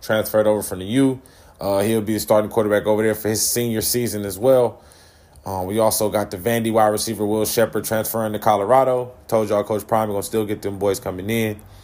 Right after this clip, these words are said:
Uh, Georgia's number one recruit, Don, uh,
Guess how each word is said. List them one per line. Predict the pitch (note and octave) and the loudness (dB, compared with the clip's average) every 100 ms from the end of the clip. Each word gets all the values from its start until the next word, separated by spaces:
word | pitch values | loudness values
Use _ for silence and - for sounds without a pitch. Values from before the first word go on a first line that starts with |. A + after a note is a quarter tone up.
| - - - | -20 -20 -10
Uh, | F#2 F2 D2+ E2 - | -6 -6 -8 -12 0
Georgia's | B2 B2 A2+ A2 | 4 4 2 0
number | A#2 A#2+ A#2 | 0 0 0
one | A#2+ A2 | 0 0
recruit, | G#2+ - D#3 D3 C#3 - - - - - - - | -4 4 6 6 2 -10 -20 -20 -20 -20 -20 -4
Don, | - C#3 C3 B2 | 2 4 4 2
uh, | A2 G#2 F#2+ | 0 -2 -2